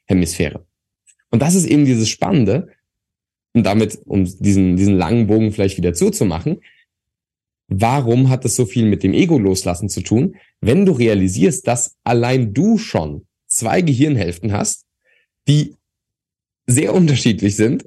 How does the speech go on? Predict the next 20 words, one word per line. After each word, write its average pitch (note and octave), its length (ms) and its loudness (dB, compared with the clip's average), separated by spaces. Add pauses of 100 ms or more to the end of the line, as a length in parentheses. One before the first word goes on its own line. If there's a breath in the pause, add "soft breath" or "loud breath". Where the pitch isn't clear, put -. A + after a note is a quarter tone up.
und A#2+ 140 2
sehr D3 380 -2
anders F#3 340 -2
denken, G#2+ 460 -4 (100)
ja? A2 280 -4 (340 soft breath)
Und C3 160 2
nur E3 260 4
weil D3+ 440 0
irgendwelche D#3 440 2
Nervenbahnen B2+ 640 -2
da A#2+ 200 0
sind, B2+ 260 0 (160)
auch A#2+ 160 0
miteinander A#2 360 2
kommunizieren A#2 640 0
können, A2+ 240 -2
aber - 280 -4
eigentlich C#3+ 340 0
ist - 240 -10
eine D#3+ 400 0